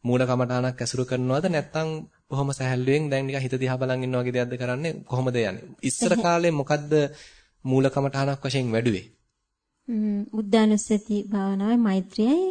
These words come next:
Speaker 1: ඔව්.
Speaker 2: අ, සක්මන් භාවනාව විතරයි.
Speaker 1: අහහ.
Speaker 2: ඉතින් දැනට උනත් ආනාපාන සති භාවනාවට යනවට වඩා බොහොම මේ හිත ප්‍රියමනාප වෙන්නේ සක්මන් භාවනාවේදී.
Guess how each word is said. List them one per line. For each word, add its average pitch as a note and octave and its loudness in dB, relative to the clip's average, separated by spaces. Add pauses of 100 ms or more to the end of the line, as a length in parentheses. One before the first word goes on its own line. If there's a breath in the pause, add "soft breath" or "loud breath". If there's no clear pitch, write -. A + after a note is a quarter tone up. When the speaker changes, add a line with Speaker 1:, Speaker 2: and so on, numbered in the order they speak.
Speaker 1:
ඔව්. - -10
Speaker 2:
අ, A3 -8 (220)
සක්මන් A#3+ 0
භාවනාව A#3+ 4
විතරයි. G#3 0 (340)
Speaker 1:
අහහ. G#2 -6 (400)
Speaker 2:
ඉතින් A#3 2 (400)
දැනට G3 -2
උනත් C4 4 (100)
ආනාපාන G#3+ 0
සති A3+ -2
භාවනාවට A#3 0
යනවට A#3 0
වඩා A3+ 0
බොහොම A#3 4 (200)
මේ A3+ 0 (320)
හිත A3 -4
ප්‍රියමනාප A3+ 2
වෙන්නේ C4+ 2 (100)
සක්මන් B3+ 4
භාවනාවේදී. F3 -2